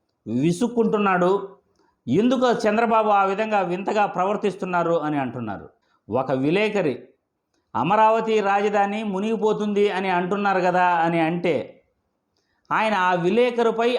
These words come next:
అంతెత్తున కసురుకోవటం జరిగింది. విలేకరు అడిగిన మాటల్లో ఏమాత్రం కూడా తప్పు లేదు. అమరావతి మునిగిపోతుందని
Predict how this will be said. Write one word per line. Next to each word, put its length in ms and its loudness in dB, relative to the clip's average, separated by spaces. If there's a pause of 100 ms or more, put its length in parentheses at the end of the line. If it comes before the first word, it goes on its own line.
అంతెత్తున 680 -2 (400)
కసురుకోవటం 540 0
జరిగింది. 400 -4 (600)
విలేకరు 540 2 (100)
అడిగిన 280 0 (160)
మాటల్లో 440 0 (320)
ఏమాత్రం 440 0
కూడా 180 0
తప్పు 300 -2
లేదు. 300 2 (520)
అమరావతి 640 2
మునిగిపోతుందని 960 0